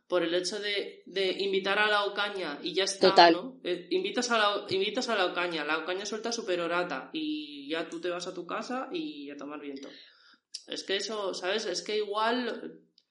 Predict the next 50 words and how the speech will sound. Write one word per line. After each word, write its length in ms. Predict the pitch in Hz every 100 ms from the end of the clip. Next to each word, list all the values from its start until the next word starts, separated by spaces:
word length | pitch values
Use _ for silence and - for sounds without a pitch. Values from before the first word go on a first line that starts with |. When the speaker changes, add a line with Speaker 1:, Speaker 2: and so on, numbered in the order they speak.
| _ _
Speaker 1:
tendría 320 | 156 156 175
que 60 | 202
haber 180 | 220 208
habido 360 | 170 160 160
un, 380 | 156 156 151 147
un 140 | 156 156
acercamiento 680 | 156 165 165 143 143 139 131
mayor, 420 | 120 143 190 147
¿no? 140 | 151
Speaker 2:
Y 80 | 214
que 140 | 214 180
lo 80 |
de 100 | 170
la 100 | 160
Ocaña 320 | 151 151 156 170
no 120 | 196
terminó 340 | 190 156 143
bien, 400 | 135 196 185 139 _ _ _ _ _
que 140 | 160
si 160 | - 160
quieres 240 | 156 156
la 60 | 165
escuch-, 360 | 160 160 - -
la 120 | 160
Speaker 1:
Claro, 180 | 180 170
Speaker 2:
escu-, 80 | 170
la 60 |
Speaker 1:
¿no? 40 | 156
Speaker 2:
escuchamos 560 | - 160 156 156 165
ahora 580 | 160 160 175 180 196 - _ _ _ _ _ - - -
en 120 | 160
sus 200 | 147 147
propias 380 | - 147 151 147
palabras 640 | 156 156 165 170 180 220
Speaker 1:
Claro. 140 | - 156
Speaker 2:
de, 420 | 151 139 123 110
de 160 | - 135
lo 140 | 135
que 120 | 127 131
fue 220 | - 139
para 280 | 143 147 151
ella, 340 | 170 175 175
para 220 | 151 139
Nazario 380 | 131 - 135 143
y 20 |
para 220 | 143 143 139
Camilo, 420 | 143 156 165 156
¿no? 240 | 160 190
Inseparables 880 | 151 147 143 147 147 151 151 165 -
siempre, 520 | 160 160 165 170